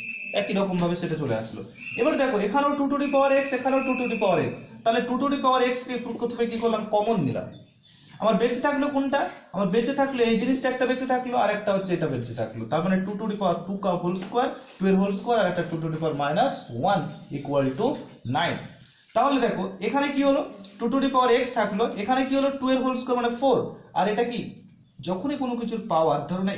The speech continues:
a to the power minus one আছে, তাহলে one by a হয়ে যাবে। তাহলে এখানে কি হয়েছে? একই রকম one by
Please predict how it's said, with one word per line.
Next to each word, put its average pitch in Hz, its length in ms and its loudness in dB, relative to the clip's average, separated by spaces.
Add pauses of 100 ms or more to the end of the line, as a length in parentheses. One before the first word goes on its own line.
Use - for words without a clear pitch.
a - 100 0
to 170 120 -2
the 160 120 -4
power 156 140 0 (100)
minus 143 280 -2 (140)
one 143 140 -4
আছে, 139 180 -8
তাহলে 143 160 -4 (120)
one 165 100 -2 (140)
by 185 160 2 (220)
a 127 40 -2 (100)
হয়ে 104 180 -4
যাবে। 98 160 -8 (360)
তাহলে 170 180 0
এখানে 202 180 -2 (100)
কি 220 120 -8
হয়েছে? 208 260 -8
একই 196 200 -4
রকম 226 160 -4 (100)
one 196 160 -4
by 220 100 2